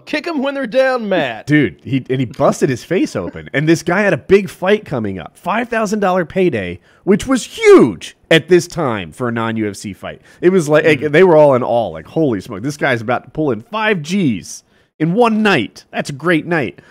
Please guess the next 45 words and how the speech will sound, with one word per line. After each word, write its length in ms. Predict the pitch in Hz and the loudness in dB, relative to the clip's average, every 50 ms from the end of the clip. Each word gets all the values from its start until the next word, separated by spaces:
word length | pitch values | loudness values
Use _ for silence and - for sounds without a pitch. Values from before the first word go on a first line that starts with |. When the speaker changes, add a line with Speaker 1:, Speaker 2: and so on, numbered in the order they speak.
| _ - - _ _ | _ -20 -20 _ _
Speaker 2:
So 140 | - - 160 | -8 -4 0
they're 160 | 147 160 170 175 | 2 2 4 4
all 140 | 180 175 151 | 4 2 2
amazed, 440 | 139 147 170 170 151 117 107 98 - | 0 0 0 0 0 0 -2 -4 -6
and 60 | 127 | -6
he 60 | 139 | -6
had 100 | 165 147 | -6 -6
to 60 | 117 | -8
pull 220 | - - 170 165 139 | -8 -6 -4 -4 -2
out 80 | 123 | -2
of 80 | 120 113 | -4 -4
that 160 | 98 82 71 | -6 -8 -10
fight 480 | _ - 151 196 117 107 - _ _ _ _ _ _ _ _ | _ -14 -12 -12 -12 -12 -14 _ _ _ _ _ _ _ _
'cause 160 | - 156 131 123 | -6 -6 -6 -4
Matt 260 | 139 143 143 110 117 | -4 -6 -6 -6 -4
Lindland 360 | 135 175 196 165 117 107 90 | -4 -4 -2 -4 -6 -8 -6
beat 160 | 120 117 117 | -6 -6 -4
him 100 | 123 131 | -4 -4
up 180 | 147 175 - 104 | -6 -6 -8 -10
in 80 | 98 | -14
training 560 | 95 - - 151 175 214 247 117 85 76 90 - _ _ _ _ _ - | -14 -14 -12 -10 -8 -8 -8 -10 -10 -12 -16 -20 _ _ _ _ _ -12
because 240 | 165 - 180 156 | -6 -4 -2 -2
he 80 | 170 160 | 0 -2
objected 560 | 147 123 110 139 220 226 226 - 143 139 135 | -4 -4 -4 -4 -4 -4 -4 -6 -12 -12 -10
to 40 | 131 | -8
the 80 | 135 151 | -8 -8
fact 220 | 151 165 170 - | -6 -6 -8 -6
that 80 | 185 185 | -4 -4
he 60 | 170 | -4
wasn't 200 | 180 185 185 185 | -4 -4 -6 -6
working 200 | 208 208 233 240 | -10 -10 -10 -10
hard 240 | 170 185 190 185 165 | -10 -8 -8 -8 -4
enough 240 | 147 147 147 - - _ - - | -2 -4 -4 -4 -6 _ -14 -10
against 300 | 135 135 147 147 - - | -6 -4 -4 -4 -4 -4
people 200 | 160 143 135 143 | -4 -4 -4 -2
who 120 | 120 143 | -4 -4
weren't 240 | 120 117 120 120 - | -4 -4 -4 -6 -6
Matt 200 | 107 98 92 - | -8 -10 -12 -12
Lindland. 360 | - 92 85 80 80 73 - _ - | -12 -16 -16 -16 -18 -20 -20 _ -10
Speaker 1:
Well, 120 | 143 180 | -8 -8
I 60 | 240 | -6
don't 120 | - 208 - | -8 -8 -10
care 200 | - 254 214 202 | -8 -8 -8 -8
for 160 | _ - 123 | _ -12 -12
that. 240 | 101 85 76 _ | -12 -12 -14 _